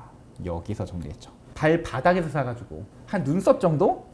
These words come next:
정리를 한 것 같습니다. 근데 그것뿐만 아니고 어제 단타 부분들 좀 보시면 요 지금 급등 상황에서도 매매를 하는 방법이 존재를 해요. 그것도 당연히 알려드리고 있고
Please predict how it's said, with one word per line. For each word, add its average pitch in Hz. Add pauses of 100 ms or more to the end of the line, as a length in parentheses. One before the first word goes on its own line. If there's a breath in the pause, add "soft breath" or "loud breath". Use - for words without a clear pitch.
정리를 113
한 127
것 147
같습니다. 98
근데 151
그것뿐만 185
아니고 143
어제 147
단타 139
부분들 202
좀 196
보시면 123 (300)
요 240
지금 175
급등 226
상황에서도 202
매매를 160
하는 180
방법이 135
존재를 117
해요. 95
그것도 170
당연히 139
알려드리고 120
있고 98